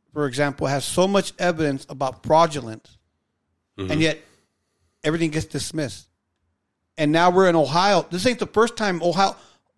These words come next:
Speaker 1: in the last election, Ohio had the same issues coming up to them. It was Ohio, Michigan, it was Georgia. All these states were having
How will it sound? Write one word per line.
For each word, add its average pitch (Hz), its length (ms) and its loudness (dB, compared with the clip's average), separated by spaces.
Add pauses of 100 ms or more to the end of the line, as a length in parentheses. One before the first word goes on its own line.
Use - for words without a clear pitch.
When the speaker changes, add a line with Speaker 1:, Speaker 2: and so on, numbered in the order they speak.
(160)
Speaker 1:
in 196 100 0
the 202 80 4
last 226 340 2
election, 170 520 0
Ohio 165 380 4
had 156 220 0
the 139 100 0
same 202 440 0
issues 190 300 -6
coming 147 380 -6
up - 320 -8
to 135 120 -4
them. 117 280 -6 (440)
It 165 140 0
was 156 340 0
Ohio, 190 680 2
Michigan, 196 760 -4 (320)
it 160 180 -2
was 139 460 0
Georgia. 190 720 2 (520)
All 240 220 4
these 220 140 -2
states - 260 -2
were 175 100 0
having 170 300 2